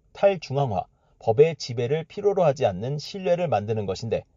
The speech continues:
법적 보호를 추가하면 결국 기존 시스템을 다시 만든 것과 다름없기 때문입니다. 결국 우리는 이미 법적 보호와 전통적 은행 시스템을 통해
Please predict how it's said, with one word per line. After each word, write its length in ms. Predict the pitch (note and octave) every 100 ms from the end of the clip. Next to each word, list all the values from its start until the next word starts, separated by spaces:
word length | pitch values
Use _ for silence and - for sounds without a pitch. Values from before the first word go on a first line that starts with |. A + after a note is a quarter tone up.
| _ _
법적 340 | C#3 - G3 -
보호를 360 | E3+ F3 F3
추가하면 560 | D3+ E3 C#3+ B2+ D3 C#3+
결국 320 | G2+ G#2 C#3+
기존 260 | - A#2 D3+
시스템을 500 | D3+ C3 - F#2 A#2+
다시 280 | - A2 D3
만든 380 | B2+ E2+ A2+ D3+
것과 320 | G2 - A#2+ -
다름없기 520 | G#2+ C3 C3+ - D3
때문입니다. 540 | D#3 D3 F#2+ E2+ D#2+ - _ _ _ _ _ _ -
결국 280 | E3+ G#3
우리는 280 | F#3 F3+ G#3
이미 240 | D#3+ E3 F#3
법적 440 | - - G3+ F#3+
보호와 400 | E3 D3+ D#3+ E3+
전통적 580 | - B2+ C#3 D3+ D#3+ F3 -
은행 260 | A#2 D#3+
시스템을 480 | E3 D#3+ C#3+ C3 B2+
통해 260 | - B2